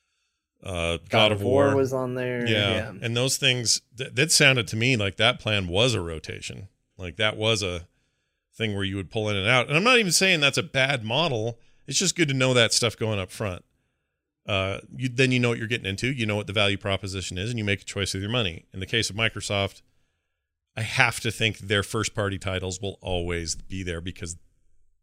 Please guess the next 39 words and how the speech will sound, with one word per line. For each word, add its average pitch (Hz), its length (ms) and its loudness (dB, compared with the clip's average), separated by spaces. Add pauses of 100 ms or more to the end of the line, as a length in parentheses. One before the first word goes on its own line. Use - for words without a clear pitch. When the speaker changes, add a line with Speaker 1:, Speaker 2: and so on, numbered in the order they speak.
(200)
Speaker 1:
it, 92 280 -12
they're 98 160 -4
theirs. 104 560 -4 (500)
I 131 120 6
hope 196 220 6
so, 90 320 -6 (640)
but 131 120 0
I 139 80 6
don't. 185 220 4
You're 156 120 4
right. 180 200 8
I 117 60 8
don't 139 220 2
know 82 140 -10
that. 78 220 -12 (680)
I 107 100 -2
guess 117 220 0
I 127 80 4
just 110 220 -2
assume 117 320 0
it. 87 120 -10 (580)
And 131 120 0
I 147 60 4
know 190 160 6
they're 196 120 8
long 156 200 6
enough. 139 280 4
They're 160 340 2
there 202 220 4
long 160 180 6
enough 139 160 4
for 139 80 0
my 110 220 2
interest - 380 4
in 127 180 -2
those 101 200 0
games. 95 360 -6
Like, 110 140 -4
I'm, 123 300 -2